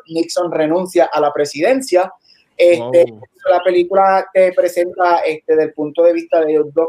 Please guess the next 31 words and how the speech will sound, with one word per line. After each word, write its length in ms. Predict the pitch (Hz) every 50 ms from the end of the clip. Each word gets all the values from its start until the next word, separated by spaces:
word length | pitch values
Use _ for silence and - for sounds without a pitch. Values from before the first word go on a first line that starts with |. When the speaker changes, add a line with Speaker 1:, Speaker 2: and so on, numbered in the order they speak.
| -
Speaker 1:
como 260 | _ - 147 143 147 147
ellos, 300 | 143 143 156 151 147 143
they 120 | 143 147 156
uncover 680 | 156 151 151 - - 151 156 147 151 147 139 127 123 - _ _ _ _ _ _ -
todo 180 | 143 143 151
lo 80 | 160 160
que 80 | 165
estaba 240 | 160 156 151 151 147
sucediendo 480 | 151 - - 147 143 143 147 147 143 143
con 220 | - 139 139 135 139
Watergate 480 | 147 160 160 160 151 156 151 147 143 -
y 80 | - -
cómo 260 | _ 143 139 143 147
Nixon 560 | 147 147 143 143 - - - 151 147 139 139 - _ _ _ _ _ _ _
arregla 800 | 143 139 139 139 135 139 151 170 185 175 170 165 165 156 151 147
con 120 | 156 151 147
sus 180 | - 156 143
secuaces 720 | - 151 147 - 147 156 151 156 165 - - 147 143 - - -
en 180 | - 139 139 139
meterse 680 | 139 139 131 - 143 143 143 147 143 - 160 143 139 - - -
al 240 | 139 139 139 135
comité 380 | 135 151 143 143 135 131 135 131
de 80 | 135 139
los 140 | 147 143 143
demócratas 540 | 147 143 143 143 143 147 143 139 139 143 143
en 140 | 135 139
Washington, 480 | 139 135 139 - 139 135 - - 143 139
D 100 | 139 135
C, 240 | - - 147 - - -
a 100 | 131 135
robarse, 680 | 131 131 131 131 131 135 139 - - 147 143 135 -